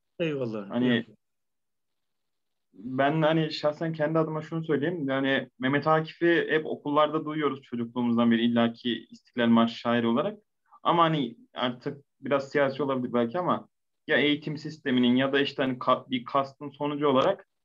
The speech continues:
Speaker 2: e, genelde sadece İstiklal Marşı şairi veya da hani işte ahlaklı bir insan.
Speaker 1: Yani
Speaker 2: Bir
Speaker 1: böyle
Speaker 2: edeb-,
Speaker 1: Hüseyin Cahit işte biraz önce söylediğim gibi C H P'nin, e, şey, son havacısının baş yazarı. Dediğim gibi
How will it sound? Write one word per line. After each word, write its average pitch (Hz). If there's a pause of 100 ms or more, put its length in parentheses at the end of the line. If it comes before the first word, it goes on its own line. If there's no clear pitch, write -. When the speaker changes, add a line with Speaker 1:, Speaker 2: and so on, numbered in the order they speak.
(120)
Speaker 2:
e, 151
genelde 165
sadece 175
İstiklal 165
Marşı 151
şairi 120 (520)
veya 160
da 139
hani 147
işte -
ahlaklı 156
bir 170
insan. 160 (300)
Speaker 1:
Yani 180
Speaker 2:
Bir 147 (180)
Speaker 1:
böyle 208
Speaker 2:
edeb-, 165
Speaker 1:
Hüseyin 208
Cahit 208
işte 165
biraz 180
önce 180
söylediğim 175
gibi 151
C 165
H 151
P'nin, 165
e, 131
şey, 160
son 170
havacısının 156
baş 156
yazarı. 139
Dediğim 190
gibi 143